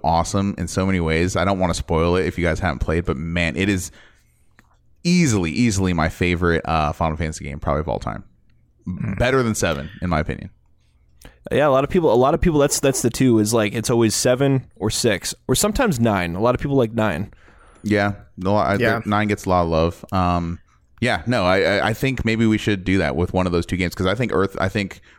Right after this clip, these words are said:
Speaker 1: Earthbound is a cult classic. I mean, there's a reason why it costs you hundreds of dollars to get the loose cart.
Speaker 3: Yeah,
Speaker 1: It's
Speaker 3: Earthbound is
Speaker 1: because the
Speaker 3: technically
Speaker 1: game
Speaker 3: Mother two, right? Is that, is that right?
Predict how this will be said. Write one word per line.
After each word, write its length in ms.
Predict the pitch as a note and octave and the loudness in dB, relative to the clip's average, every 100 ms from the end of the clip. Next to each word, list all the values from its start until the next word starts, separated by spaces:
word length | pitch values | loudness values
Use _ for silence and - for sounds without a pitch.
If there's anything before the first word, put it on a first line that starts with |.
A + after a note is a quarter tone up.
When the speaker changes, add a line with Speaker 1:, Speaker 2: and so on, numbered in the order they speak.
| - | -4
Speaker 1:
Earthbound 460 | G2+ - E2+ E2 E2 | -2 0 -2 0 -2
is 220 | E2+ - _ - | -8 -14 _ -6
a 160 | E2+ D2+ _ _ _ _ _ | -4 -6 _ _ _ _ _
cult 400 | - - B2+ - | -4 0 0 0
classic. 500 | - E2 B1 - - - | -4 -4 -4 -8 -8 -4
I 100 | F2 | -2
mean, 200 | F2 F2 | 0 0
there's 160 | A2 | 0
a 60 | G#2 | 0
reason 340 | F2+ G2+ F#2 | 0 0 2
why 260 | E2 D#2+ D#2+ | 2 2 2
it 160 | C#2 - | 0 -2
costs 340 | - E2 - | 0 -2 0
you 100 | D2+ | -2
hundreds 320 | F2 E2+ E2 | -2 -4 -4
of 40 | E2+ | -2
dollars 360 | D#2 D#2 D2 | 0 2 0
to 100 | - | -4
get 160 | D#2 D2 | -6 -6
the 60 | D#2 | -4
loose 200 | D#2 - | -4 -4
cart. 300 | - - - - - | -4 -6 -8 -12 0
Speaker 3:
Yeah, 140 | C3 | 2
Speaker 1:
It's 180 | G#2+ C3 | 4 2
Speaker 3:
Earthbound 220 | D#2+ F#3 | 0 0
is 80 | E3 | 0
Speaker 1:
because 20 | |
the 60 | D#3+ | 0
Speaker 3:
technically 280 | C#3 - A2+ | 0 0 2
Speaker 1:
game 100 | G#2 | 4
Speaker 3:
Mother 300 | G#2+ A2 G#2+ - - | 4 2 0 -2 -10
two, 460 | - - B2 A2 G2+ | -4 0 2 4 2
right? 420 | G#2 F#2+ A2 C3 - | 0 2 2 0 -2
Is 220 | F2+ A#2+ | -4 -2
that, 100 | G2+ | 0
is 80 | A2 | 2
that 140 | A2+ | 2
right? 280 | G#2+ B2 | 2 0